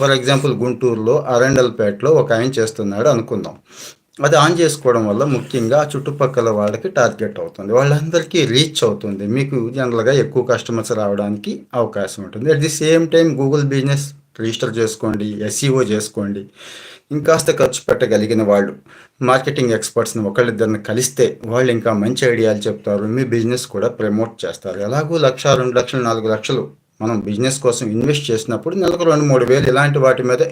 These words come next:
ఇన్వెస్ట్ చేసుకోవడంలో తప్పేమీ లేదు. So మరి ఇప్పుడు చెప్పినవి ఏవైతే ఉన్నాయో, రీసెంట్ ఈనాడు ఆర్టికల్లో కూడా నేను ఈ విషయాలన్నీ మెన్షన్ చేశాను.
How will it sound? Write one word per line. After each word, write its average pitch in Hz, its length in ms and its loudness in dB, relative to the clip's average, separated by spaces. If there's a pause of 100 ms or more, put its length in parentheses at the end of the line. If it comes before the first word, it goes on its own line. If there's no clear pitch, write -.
ఇన్వెస్ట్ 120 360 -2
చేసుకోవడంలో 113 540 -2 (100)
తప్పేమీ 101 520 -2
లేదు. 82 180 -14 (600)
So 156 80 6 (480)
మరి 113 180 0
ఇప్పుడు 135 320 0
చెప్పినవి 120 460 0
ఏవైతే 110 340 2 (140)
ఉన్నాయో, 92 340 -2 (200)
రీసెంట్ 139 400 2 (220)
ఈనాడు 117 320 0 (140)
ఆర్టికల్లో 104 540 -4
కూడా 107 240 0
నేను 117 180 0
ఈ - 100 -4
విషయాలన్నీ 143 480 2 (100)
మెన్షన్ 131 360 -2
చేశాను. 117 380 0